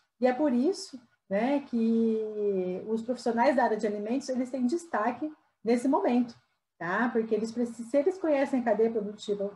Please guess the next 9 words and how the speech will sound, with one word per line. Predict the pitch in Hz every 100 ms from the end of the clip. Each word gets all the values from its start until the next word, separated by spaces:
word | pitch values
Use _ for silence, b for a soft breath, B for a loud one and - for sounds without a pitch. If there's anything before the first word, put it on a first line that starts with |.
| 180
do |
alimento | 185 185 180 180
como | 208 202
um | 190
todo, | - 269 294 190 160 b b b -
tanto | 233
as | 262
suas | 247
características, | 233 208 208 214 214 196 175 -